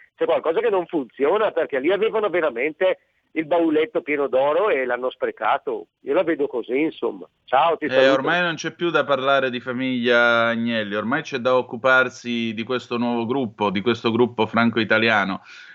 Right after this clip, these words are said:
Speaker 2: Eh, dimenticavo, oltre naturalmente alle vetture normali, poi c'è tutta la schiera dei suv, esattamente come ce li ha per esempio B M W in listino, perché vi ricordo che qui vi c'è da confrontarsi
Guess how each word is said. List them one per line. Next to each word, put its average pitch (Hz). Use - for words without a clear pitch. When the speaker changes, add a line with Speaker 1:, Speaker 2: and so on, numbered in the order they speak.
Speaker 2:
Eh, 151
dimenticavo, 165
oltre 160
naturalmente 135
alle 120
vetture 123
normali, 147
poi 110
c'è 123
tutta 110
la 98
schiera 117
dei 107
suv, 113
esattamente 110
come 104
ce 107
li 104
ha 107
per 104
esempio 104
B 127
M 131
W 175
in 110
listino, 104
perché 117
vi 113
ricordo 127
che 110
qui 143
vi 110
c'è 113
da 107
confrontarsi 107